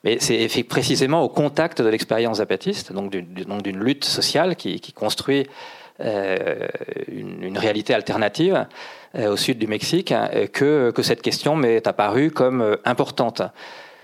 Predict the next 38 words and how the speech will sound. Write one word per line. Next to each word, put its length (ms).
Euh, 640
de 100
manière 260
générale, 760
et, 480
et 60
comme 160
historien, 420
c'est 160
évidemment 300
ce 60
qui 100
m'a 140
touché 540
et 40
ce 100
qui 120
m'a, 300
ce 80
qui 100
m'a 100
retenu 480
à 60
certains 580
égards, 440
euh, 100
même 160
si 100
c'est 80
pas 160
la 80
seule 240
dimension, 540
c'est, 400
euh, 500
l'importance 560
extrême 540
que, 400